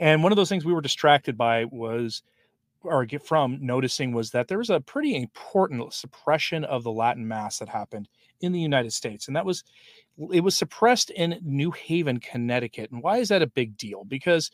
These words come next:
I mean, aside from it's a big deal when it happens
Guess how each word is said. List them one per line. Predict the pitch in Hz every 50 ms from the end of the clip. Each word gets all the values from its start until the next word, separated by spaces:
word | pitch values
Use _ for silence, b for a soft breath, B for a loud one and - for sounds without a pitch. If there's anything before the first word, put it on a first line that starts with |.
| b b b b b b b b b _ 156 147 -
I | 147 175
mean, | 185 180 160
aside | 147 - - 233 226 220 202 -
from | - 180 156
it's | 143 131 -
a | 139
big | 117 147 131 -
deal | - 139 131 123
when | 120 117 123
it | - 143 113
happens | 113 139 - - - 151 131 -